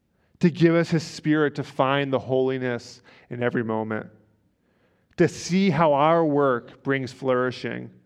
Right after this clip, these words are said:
to see our opportunity to bless and to elevate our coworkers, to fight against systems of injustice, to speak order into chaos.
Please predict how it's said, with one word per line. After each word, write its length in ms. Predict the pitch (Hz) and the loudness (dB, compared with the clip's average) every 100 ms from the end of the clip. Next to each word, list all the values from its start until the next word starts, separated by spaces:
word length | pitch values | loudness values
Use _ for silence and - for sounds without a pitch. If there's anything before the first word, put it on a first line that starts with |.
| _ _ _ _ _ - | _ _ _ _ _ -2
to 160 | 165 | 0
see 300 | 170 - 185 | 0 0 2
our 180 | 170 156 | 4 6
opportunity 640 | 151 156 156 - 156 151 | 4 2 -2 -2 0 2
to 80 | 135 | 0
bless 600 | 117 127 131 135 135 135 | -2 2 4 4 2 -2
and 60 | 127 | -2
to 120 | 131 | -2
elevate 360 | 127 131 127 123 | 0 0 2 0
our 100 | 120 | 0
coworkers, 840 | - 123 120 113 117 117 - - _ _ _ _ _ - - | 0 2 2 0 -2 -6 -8 -18 _ _ _ _ _ -16 -2
to 100 | 175 | 0
fight 300 | - 180 170 | 2 4 2
against 400 | 131 151 151 - | 2 0 0 -4
systems 380 | 151 160 143 | -2 0 0
of 120 | 135 127 | 0 0
injustice, 840 | 123 127 135 131 143 123 - - _ - - | 0 0 0 0 0 0 -2 -16 _ -20 -4
to 100 | - | -2
speak 320 | 170 185 165 | 0 2 0
order 680 | - 185 160 175 165 143 120 143 | -2 0 2 2 2 0 -2 -4
into 140 | 131 | -6
chaos. 800 | 123 135 135 120 110 110 - - | 0 2 4 4 0 -4 -14 -20